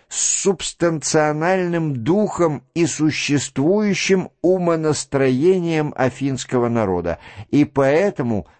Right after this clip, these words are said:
должна была иметь место получившаяся реакция, ибо принцип греческого мира ещё не мог перенести принципа субъективной рефлексии.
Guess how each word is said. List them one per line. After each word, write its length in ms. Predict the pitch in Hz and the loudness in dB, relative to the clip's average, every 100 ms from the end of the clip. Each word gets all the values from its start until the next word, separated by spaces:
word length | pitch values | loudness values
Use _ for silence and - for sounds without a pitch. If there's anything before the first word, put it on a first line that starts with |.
| _ | _
должна 600 | 95 131 135 117 143 170 | 0 2 2 0 -2 0
была 320 | 151 147 147 | 0 0 0
иметь 520 | - 131 131 151 139 | 0 -4 -2 -4 -4
место 540 | 113 127 175 170 - 151 | -4 0 0 0 0 0
получившаяся 1160 | - 131 127 123 - 139 139 - 127 120 123 | 0 -2 0 0 0 -2 -2 0 2 2 2
реакция, 760 | 123 139 160 - - - 73 - _ _ _ _ _ | 2 2 0 -2 -12 -14 -14 -16 _ _ _ _ _
ибо 240 | 160 147 | 2 4
принцип 920 | 156 _ 175 208 220 202 - 120 - - | 0 _ -2 0 0 -2 0 -2 -2 -8
греческого 960 | 120 117 143 147 117 117 110 - 120 127 | -2 2 4 4 2 -2 -4 -2 2 2
мира 560 | 135 139 123 104 101 - - - | 2 0 2 2 0 -2 -18 -12
ещё 520 | - 117 156 - 170 180 | 0 4 4 2 2 2
не 160 | 180 | 2
мог 400 | 180 185 214 - | 0 2 0 -2
перенести 880 | - 196 196 190 190 - - 196 - _ _ | -4 -2 0 2 2 0 0 0 0 _ _
принципа 1080 | 139 139 170 202 196 - 208 202 185 185 - | 0 2 2 2 -2 0 0 2 0 0 -4
субъективной 1160 | - - 147 110 117 117 - - 131 131 131 127 | -14 -4 -2 0 0 -2 -4 -2 0 0 0 2
рефлексии. 840 | 120 120 107 101 - - - - | 0 -2 -2 -2 -2 -10 -12 -12